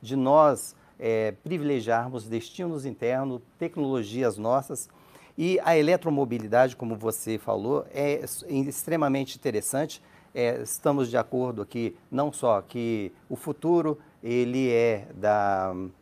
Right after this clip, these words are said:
mobilidade elétrica, não temos como. Temos que fazer uma transição, talvez usando combustíveis para mover motores elétricos, para aumentar as distâncias, ou seja, temos gás,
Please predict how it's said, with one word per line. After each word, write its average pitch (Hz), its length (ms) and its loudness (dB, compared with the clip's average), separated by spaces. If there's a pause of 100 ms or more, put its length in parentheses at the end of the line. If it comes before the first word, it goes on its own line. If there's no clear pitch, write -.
(260)
mobilidade 113 640 -2
elétrica, 113 420 -2 (160)
não 117 220 -4
temos 120 500 -6
como. 120 400 -6 (440)
Temos 165 180 0
que - 80 -20
fazer 139 220 0
uma 135 80 6
transição, 135 680 2
talvez 117 640 0
usando 123 880 0 (240)
combustíveis 190 960 -2 (220)
para 127 180 4
mover 123 400 0
motores 139 520 -2
elétricos, 143 640 -2 (180)
para 139 160 4
aumentar 147 640 0
as 135 280 0 (120)
distâncias, 131 760 -6 (360)
ou 120 80 -4
seja, 101 500 -2 (240)
temos 147 340 0
gás, 139 540 2